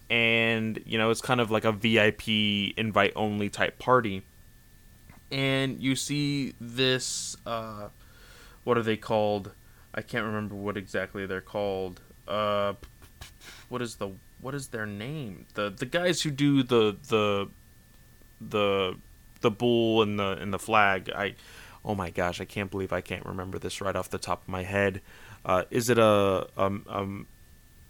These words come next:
uh, I know it starts with an M. Uh,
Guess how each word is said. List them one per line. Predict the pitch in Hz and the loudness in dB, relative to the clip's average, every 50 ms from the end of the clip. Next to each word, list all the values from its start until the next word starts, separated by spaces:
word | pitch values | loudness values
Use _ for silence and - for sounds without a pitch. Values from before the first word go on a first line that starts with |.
| - - | -14 -10
uh, | - 85 82 67 64 64 57 50 - - - - - - - - - - - - - - - - - - - - - - - - - - - - - - - - - 92 - | -8 -8 -6 -6 -6 -8 -8 -8 -12 -16 -20 -20 -20 -20 -20 -20 -20 -20 -20 -20 -20 -20 -20 -20 -20 -20 -20 -20 -20 -20 -20 -20 -20 -18 -16 -14 -14 -14 -10 -8 -6 -4 -2
I | - 113 | 0 2
know | 127 143 147 | 4 4 4
it | 135 | 4
starts | - - 123 107 | 4 2 2 2
with | - 101 104 | 0 -4 -6
an | 90 85 | -6 -4
M. | 82 95 90 87 87 87 - - - - - - - - - - - - - - - - - - - - - - - - - - - - - - - - - - - - - - - - - - - - - - - - - - - - - - - - - - | -4 -4 -4 -4 -8 -12 -18 -20 -20 -20 -20 -20 -20 -20 -20 -20 -20 -20 -20 -20 -20 -20 -20 -20 -20 -20 -20 -20 -20 -20 -20 -20 -20 -20 -20 -20 -20 -20 -20 -20 -20 -20 -20 -20 -20 -20 -20 -20 -20 -20 -20 -20 -20 -20 -20 -20 -20 -20 -20 -20 -20 -20 -18 -8
Uh, | - 90 92 90 85 85 73 57 | -2 0 2 2 2 2 0 -2